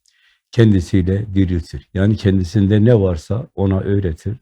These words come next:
ona verir. Zaten çocuk anaya babaya bakarken şahit oluyor.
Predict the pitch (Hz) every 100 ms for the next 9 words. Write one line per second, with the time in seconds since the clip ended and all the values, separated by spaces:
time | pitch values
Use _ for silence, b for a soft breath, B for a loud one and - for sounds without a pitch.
0 | _ 92 98 95 92 95 107 - b b
1 | b b b _ 120 120 107 85 92 85
2 | 98 - 87 92 90 92 90 87 90 90
3 | 90 90 147 - 98 135 - - - 110
4 | 98 113 98 90 95 117